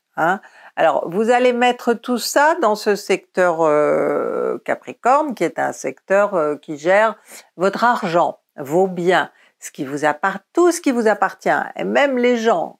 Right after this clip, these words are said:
hein, que vous avez la, la sensation de posséder. Euh, donc, vous allez, euh, être un petit peu, euh, agressif parce que vous allez leur réclamer quelque chose. Il y a, hein, des réclamations à faire sous cette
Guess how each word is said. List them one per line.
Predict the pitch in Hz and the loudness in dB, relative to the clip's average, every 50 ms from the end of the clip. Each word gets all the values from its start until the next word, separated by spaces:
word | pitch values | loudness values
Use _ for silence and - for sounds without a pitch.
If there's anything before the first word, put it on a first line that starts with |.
| _ | _
hein, | - - 180 190 208 269 302 359 - _ _ _ _ _ _ _ _ | -4 -2 0 0 0 -2 -4 -10 -14 _ _ _ _ _ _ _ _
que | - | -4
vous | 175 165 156 165 160 | -4 -4 -2 -2 0
avez | 180 185 180 170 202 208 | 2 2 2 2 2 2
la, | 202 190 170 156 151 147 - - - _ _ _ _ _ | 4 4 4 2 2 0 -4 -16 -20 _ _ _ _ _
la | - 156 156 160 156 156 151 143 | -6 -2 0 2 2 2 0 -2
sensation | - - 214 190 - - 185 180 175 - - - 220 220 | -4 -6 -6 -4 -2 0 0 -2 -2 -4 -2 0 0 0
de | 202 180 | 0 0
posséder. | 170 165 _ - 196 190 - - 202 180 180 165 156 165 151 - - _ _ _ _ _ _ _ _ _ _ _ - | -4 -4 _ 0 0 0 0 -2 0 0 0 0 -2 -4 -4 -4 -8 _ _ _ _ _ _ _ _ _ _ _ -2
Euh, | 160 170 170 170 165 160 160 156 156 | 0 2 2 2 2 2 2 0 -2
donc, | 151 160 220 240 254 240 - - | 0 2 2 2 2 -2 -4 -6
vous | 185 185 170 190 | -6 -4 0 0
allez, | 185 180 196 226 262 294 311 302 285 254 220 202 | 2 2 2 2 2 4 4 4 4 4 4 4
euh, | 190 185 185 185 190 196 | 2 2 2 0 2 2
être | 196 202 196 - - | 2 0 0 -2 -4
un | 190 190 | -4 -4
petit | 180 - - 196 | -4 -8 -12 -16
peu, | - _ 269 | -10 _ 0
euh, | 277 269 262 240 202 185 180 - - 120 117 110 - - _ _ _ _ _ - | 2 2 4 4 2 2 0 -2 -2 -4 -6 -8 -10 -14 _ _ _ _ _ -2
agressif | - 180 180 175 175 196 196 190 - - - 302 311 302 - _ | 0 0 0 2 0 0 0 0 -2 0 2 2 2 2 0 _
parce | 208 185 - | -4 -4 -4
que | - - | -4 -4
vous | 220 202 190 | -4 -2 0
allez | 202 208 220 226 | 0 2 4 2
leur | 233 214 190 175 165 160 | 4 4 2 2 2 0
réclamer | - - - 226 247 240 - - 240 254 254 240 247 254 262 254 247 240 | -6 -6 -4 -4 -4 -4 -2 0 2 2 2 2 2 2 2 2 2 2
quelque | - 170 175 170 - 175 | 0 0 -2 0 -2 -4
chose. | 160 - - 170 160 151 135 120 - - | -6 -4 -4 -4 -2 -2 -6 -8 -12 -10
Il | - 156 160 170 | -10 -8 -2 2
y | 196 | 2
a, | 208 214 226 220 - - - - - - _ _ | 4 4 2 0 -2 -8 -20 -20 -20 -20 _ _
hein, | - 175 196 214 226 220 208 | -2 0 0 2 2 0 -2
des | 190 202 190 170 | -4 -2 -2 -2
réclamations | 170 170 190 208 202 - - 214 214 208 202 190 180 175 170 165 - - - - 214 214 208 202 - | 0 0 -2 -2 -2 -4 -2 2 2 2 2 2 0 0 0 -4 -10 -16 -8 -4 -4 -2 -2 -4 -4
à | - 170 170 170 | -2 -2 -2 -2
faire | 165 _ _ _ - 214 202 175 151 143 135 - | -4 _ _ _ 0 2 4 4 2 2 -2 -6
sous | - - 170 | -10 -16 -16
cette | 147 - 160 156 - _ | -10 -4 -4 -4 -4 _